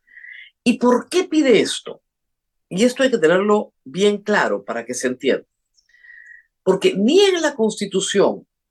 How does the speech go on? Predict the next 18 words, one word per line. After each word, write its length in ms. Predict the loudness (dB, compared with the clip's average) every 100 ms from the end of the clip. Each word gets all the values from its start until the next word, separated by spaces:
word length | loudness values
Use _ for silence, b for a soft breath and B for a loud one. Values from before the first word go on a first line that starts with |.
| _
ni 400 | -10 -4 2 4
en 200 | 4 2
el 120 | -2 -2
reglamento 640 | 0 0 0 -4 -2 -4
del 120 | -2
Congreso, 600 | -4 -2 -2 -2 -6 -14 -10
ni 280 | -4 2
en 180 | 2 2
la 140 | 2 0
ley 240 | -2 -2
orgánica 520 | -4 -6 -8 -8 -4
de 100 | -2
la 160 | -2 -4
propia 420 | -8 -6 -4 -6
Junta, 640 | -6 -12 -12 -6 -4 -4 _ _ B B B B B _
existe 1120 | 0 2 0 -4 -2 -4 -4 -8 -2 -2 -4 _ _ _ _ _ _ _ _ _ _ _
una 480 | -2 2 2 2 -2
disposición 1000 | -6 -6 -6 -4 -4 -4 -8 -8 -6 -6